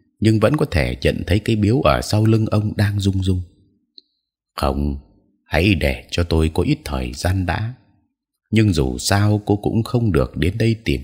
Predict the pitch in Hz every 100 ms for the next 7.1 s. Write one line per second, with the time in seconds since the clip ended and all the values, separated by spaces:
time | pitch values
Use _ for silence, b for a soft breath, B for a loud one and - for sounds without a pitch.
0 | 71 98 107 85 64 - 92 101 101 107
1 | - _ _ _ _ _ _ _ _ _
2 | _ _ _ - 104 104 101 92 67 64
3 | 69 - 80 - 71 69 - 64 60 69
4 | 73 95 _ _ _ _ _ _ - 82
5 | 82 90 82 80 98 80 67 73 69 62
6 | 60 95 101 - 65 67 62 64 - 69
7 | 62